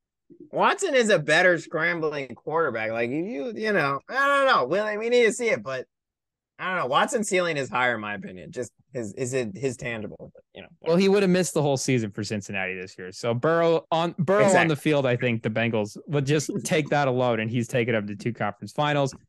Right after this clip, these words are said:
Speaker 2: I think the
Speaker 1: Yeah.
Speaker 2: Bengals are happy with their quarterback, but it's just, you know, there, there is legacy stuff here to consider because, like we said, you, it, as weird as it is, history has shown these guys don't win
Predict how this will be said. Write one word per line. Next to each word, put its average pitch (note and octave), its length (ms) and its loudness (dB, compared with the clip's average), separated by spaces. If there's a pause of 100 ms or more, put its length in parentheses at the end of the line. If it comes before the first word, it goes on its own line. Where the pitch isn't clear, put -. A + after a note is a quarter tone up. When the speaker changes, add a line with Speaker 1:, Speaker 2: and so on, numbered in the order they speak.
(220)
Speaker 2:
I D3+ 100 2
think F3+ 200 2
the E3 60 0
Speaker 1:
Yeah. C#3 100 0
Speaker 2:
Bengals D3 260 2
are B2+ 100 2
happy A#2 480 -2 (560)
with B2+ 220 0
their G#2+ 160 0
quarterback, G2 680 -2
but G2 220 -4 (420)
it's G#3 140 0
just, C4+ 260 0 (200)
you A3 100 4
know, A3+ 100 4
there, A3 340 2 (360)
there G3+ 200 4
is C4 280 4
legacy F#3+ 540 2
stuff D#3 340 0
here C#3+ 200 2
to D3 140 -2
consider C3+ 480 0
because, A2+ 540 -2 (220)
like G3 120 2
we G3+ 60 2
said, F#3 140 0 (240)
you, G#3 240 2
it, B3+ 160 2 (240)
as A3 160 2
weird B3 260 4
as G3+ 100 4
it G#3 100 4
is, F3+ 360 2 (320)
history G#3 420 2
has F3+ 140 2
shown D#3 340 2
these C3 220 2
guys C#3 340 0
don't C#3 320 0
win B2 420 2